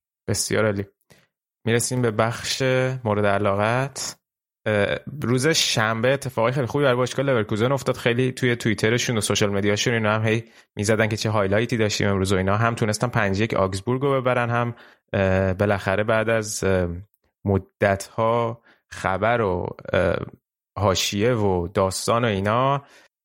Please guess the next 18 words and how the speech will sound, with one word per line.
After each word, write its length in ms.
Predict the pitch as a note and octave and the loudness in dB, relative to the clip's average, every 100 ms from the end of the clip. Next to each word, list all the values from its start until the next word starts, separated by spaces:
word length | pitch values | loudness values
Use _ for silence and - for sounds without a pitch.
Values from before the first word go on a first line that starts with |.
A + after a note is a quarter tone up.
| - | -2
انتقال 420 | A#2 G#2 G#2+ A2+ | 0 2 0 0
سردار 420 | - A2+ G2+ G#2 | 0 0 0 0
آزمون 280 | G#2 G2 A2 | 0 0 0
هم 100 | A#2+ | 0
به 80 | A2+ | 2
لورکوزن 540 | G#2 G2+ G2+ G#2 A2 | 2 2 0 -2 0
نهایی 400 | A#2+ G#2+ G#2 G#2 | 0 2 2 2
شد. 460 | B2 D3 C#3 C#3 C3 - _ | 2 0 0 0 -2 -10 _
اتفاقی 480 | A2 - A2 A#2+ B2 | -4 -2 0 0 0
که 140 | - | -2
خیلیا 760 | C3 - A2 G#2+ A2 A2 A2+ A2+ | -2 0 2 2 0 0 2 0
بعد 340 | A2 A2 A2 A2+ | 0 0 0 0
از 160 | A2+ | -2
اینکه 180 | A2+ A2+ | -2 -4
تابستون 600 | A2+ G#2+ G2+ F#2+ - G#2 | 0 0 0 -2 0 0
گذشته 500 | G2 G2 G2+ - - | 2 2 2 0 0
این 160 | G2 G2 | 0 2
داستان 520 | G2 - - F#2+ | 0 0 0 -2